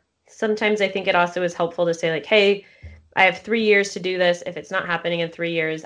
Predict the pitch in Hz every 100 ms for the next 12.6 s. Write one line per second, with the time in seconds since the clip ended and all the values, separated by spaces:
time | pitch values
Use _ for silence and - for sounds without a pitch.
0 | - 170 165 160 - - 156 135 - 214
1 | 190 175 - 180 170 165 - 160 170 170
2 | 170 165 - 170 160 170 165 160 156 156
3 | 156 156 156 - 156 151 151 147 143 170
4 | 165 165 160 - - - - _ _ _
5 | _ _ _ _ - 214 262 285 294 240
6 | 226 202 175 185 202 214 - 175 180 180
7 | 190 180 175 - - 233 262 240 175 160
8 | 165 175 - - _ _ _ _ _ _
9 | _ _ _ 190 214 226 226 202 196 185
10 | 196 180 196 180 - 180 180 180 170 165
11 | 170 170 180 185 202 180 269 - - 220
12 | - 185 180 165 147 151